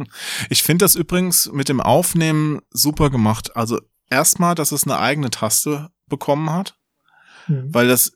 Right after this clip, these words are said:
Speaker 1: ist so oft bei anderen Prügelspielen, dass du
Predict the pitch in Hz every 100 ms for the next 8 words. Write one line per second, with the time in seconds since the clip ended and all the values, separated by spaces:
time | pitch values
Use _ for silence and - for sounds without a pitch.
0 | - 123 - 143 165 - 139 - - 120
1 | 117 107 139 139 123 135 131 135 - -
2 | 127 135 135 - - - - 120 117 -
3 | - - - 135 135 123 101